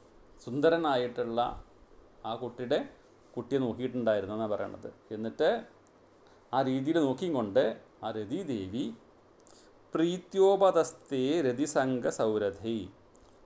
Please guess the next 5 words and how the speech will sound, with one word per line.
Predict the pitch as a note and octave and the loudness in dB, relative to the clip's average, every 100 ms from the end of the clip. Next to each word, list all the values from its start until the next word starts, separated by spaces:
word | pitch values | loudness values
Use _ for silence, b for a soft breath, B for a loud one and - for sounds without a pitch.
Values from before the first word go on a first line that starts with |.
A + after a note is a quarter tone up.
| - | -12
ആ | A2 A#2+ A2+ - - - - - - - - - | -4 -2 -2 -4 -16 -20 -20 -20 -20 -20 -20 -20
കൃഷ്ണൻ്റെ | - B2+ D3+ D3 E3 | -16 -10 -4 -2 -2
പുത്രൻ്റെ | A2+ - C#3+ D3 | -4 -4 -2 -2
മുമ്പ് | A2+ G#2 A2+ | -2 -4 -6
പോയിട്ട് | G#2+ F#2 G2 C#3+ A3+ | -8 -14 -8 -6 -6